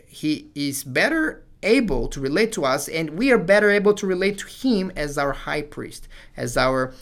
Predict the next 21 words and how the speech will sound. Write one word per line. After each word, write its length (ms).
mediator 840
between 680
ourselves 840
and 200
God. 340
We 140
can 260
see 360
that 340
in 160
Jesus 320
having, 520
as 160
a 40
human 520
being, 420
being 220
tempted 500
in 160
all 220
things, 560